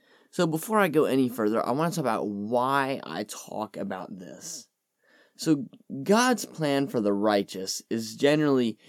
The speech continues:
an easy subject to talk about. Um, <laughs> it's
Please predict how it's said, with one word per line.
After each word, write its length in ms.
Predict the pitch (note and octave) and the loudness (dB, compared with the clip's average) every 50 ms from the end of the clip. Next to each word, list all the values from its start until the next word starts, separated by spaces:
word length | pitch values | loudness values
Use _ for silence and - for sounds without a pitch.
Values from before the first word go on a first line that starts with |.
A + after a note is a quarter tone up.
| D#3 C3 - | -20 -12 -4
an 220 | - A2 A2+ - - _ _ | 0 0 0 0 -4 _ _
easy 360 | G#2 A#2+ B2 A#2+ A2+ A#2 A#2 | 4 4 4 4 4 2 0
subject 520 | G#2 - - G#2+ G2+ F#2+ - G2+ G2+ G2 - | 0 0 0 0 0 0 -2 -6 -6 -6 -10
to 60 | _ | _
talk 320 | - - A2 G#2+ G#2+ G#2+ - | -12 -4 0 0 0 0 -2
about. 360 | G#2 G#2+ A#2 B2+ D3+ D#3+ - _ _ _ _ _ _ - - | 0 2 4 4 4 2 -2 _ _ _ _ _ _ -12 -6
Um, 280 | G#2+ A2 A#2 B2 A2 | -2 -2 0 0 0
<laughs> 160 | B2 C3+ D#3+ D3+ | -2 -2 0 -2
it's 260 | B2+ - - - | -2 -2 -4 -10